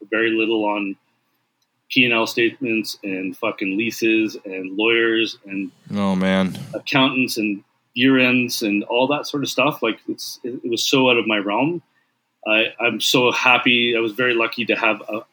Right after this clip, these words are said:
Speaker 1: unbelievable crew of people who worked with me in the kitchen, who were able to take up my slack, like Ted Anderson and, uh, you know,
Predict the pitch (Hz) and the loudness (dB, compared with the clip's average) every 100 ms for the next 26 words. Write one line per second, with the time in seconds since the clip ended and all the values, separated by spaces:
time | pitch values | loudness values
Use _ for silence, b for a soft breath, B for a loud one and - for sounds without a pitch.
0 | - 131 123 123 113 110 - - 127 123 | 0 2 2 0 0 -2 -4 -4 -2 0
1 | 113 - 117 120 117 110 104 113 - 120 | 0 -2 -4 0 0 2 0 -2 -2 -6
2 | 123 120 117 117 - 120 110 - - 147 | -2 0 0 -2 -6 -4 -4 -2 0 2
3 | 143 143 - _ _ _ 117 117 110 104 | 2 0 -6 _ _ _ 0 2 2 0
4 | - 107 107 104 107 - 98 - 98 113 | -4 -6 -4 -2 -4 -6 -6 -4 0 0
5 | - 92 - _ _ _ _ _ _ _ | 0 -6 -8 _ _ _ _ _ _ _
6 | _ _ _ _ - 117 110 110 - 117 | _ _ _ _ 2 4 4 2 0 0
7 | 107 104 98 95 95 - - 104 110 - | 0 0 -2 -4 -6 -16 -6 -2 -2 -2
8 | 110 98 95 | -4 -4 -8